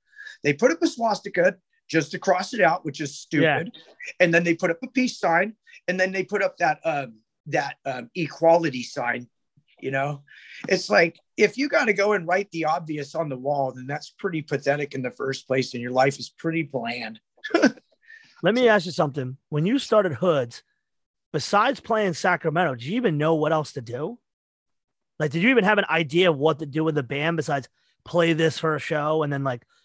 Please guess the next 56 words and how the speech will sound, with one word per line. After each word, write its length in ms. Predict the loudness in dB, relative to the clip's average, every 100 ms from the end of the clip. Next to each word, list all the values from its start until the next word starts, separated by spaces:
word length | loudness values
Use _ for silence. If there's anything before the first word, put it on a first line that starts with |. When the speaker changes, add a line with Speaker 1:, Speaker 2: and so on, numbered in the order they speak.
| _ -2
Speaker 2:
play 240 | 2 4
this 260 | 2 0 2
next 240 | 0 0
show? 260 | 0 2 2
Like, 180 | 0 -4 _ _ _ -12
how 200 | 2 4
the 60 | 4
hell 220 | 6 4
did 140 | 4 0
you, 120 | 0
like, 200 | 0 0
I 120 | 2
mean, 240 | 4 4 0 4
early 300 | 6 8 8
on, 160 | 6 6
eventually 360 | 2 2 -2
you 80 | 0
get 180 | -2 -4
to 80 | -4
deal 220 | 0 0
with 180 | -2 0
Puss 220 | 0 0
Cavern 340 | -2 -2 -2
and 80 | -2
Eric, 300 | -2 -2 -4 -6
but, 100 | -4
like, 160 | -4 _ _ _ _ _ _ _ 0
working 400 | 4 4 4 2
in 120 | 2
the 80 | 2
band 340 | 2 2 2
when 100 | 0
you 80 | -2
first 280 | 0 -2 0
got 160 | -4
started, 460 | 2 4 4 0 -12 _ _ _ _ -6
did 140 | -4 -2
anybody, 520 | 0 2 4 4 2
like, 140 | 0 0
any 160 | 0 2
older 320 | 4 4 4
guys 380 | 4 4 2 0
say, 120 | -2
like, 180 | -2 0
"Hey, 160 | 0
Mike, 260 | 2 2 0
you 40 | 0
got 100 | 0
a 40 |
band 320 | 2 2 4
now, 100 | 2
you 100 | 2
gotta 160 | 0 -2
do 240 | 0 2
this"? 180 | 2 -2
Like, 140 | -8